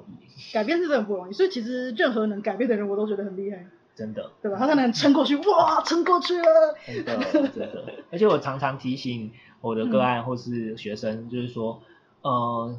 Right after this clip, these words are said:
Speaker 1: 有时候你开始想要改变之后，
Speaker 2: 嗯。
Speaker 1: 离实际要去改变的时候还有一大段距离。
Speaker 2: 开始想要改变是，呃，
Speaker 1: 就是你有想法，
Speaker 2: 准备期吗？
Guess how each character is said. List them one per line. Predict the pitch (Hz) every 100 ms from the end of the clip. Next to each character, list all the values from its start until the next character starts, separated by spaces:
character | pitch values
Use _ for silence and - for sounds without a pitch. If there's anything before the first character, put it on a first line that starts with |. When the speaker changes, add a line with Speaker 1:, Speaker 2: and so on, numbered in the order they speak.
| -
Speaker 1:
有 | 127
时 | 113 139
候 | 175 165 - - _ _ _ -
你 | 151 123 117 - _ _ _
开 | - 240
始 | 247 165
想 | 117
要 | 107 143
改 | 95
变 | - 127 107
之 | 110
后， | - 107 - 240
Speaker 2:
嗯。 | 214 196 -
Speaker 1:
离 | 131 139 160 - _ _
实 | - - 147
际 | 139 185 143 - _ _ _
要 | - 160
去 | 156
改 | 104
变 | 104 127
的 | 107
时 | 110
候 |
还 | 110
有 | 110 101 - -
一 |
大 | - 117
段 | 113 101
距 | 104
离。 | - - - _ _ _ _ _ -
Speaker 2:
开 | 294 294
始 | 262
想 | 220 214
要 | 220
改 | 202
变 | 190 226 214
是， | 247 226 208 202 -
呃， | 196 196 185 185 -
Speaker 1:
就 | 180
是 | -
你 |
有 | -
想 | 277
法， |
Speaker 2:
准 |
备 |
期 | 127 202
吗？ | 113 98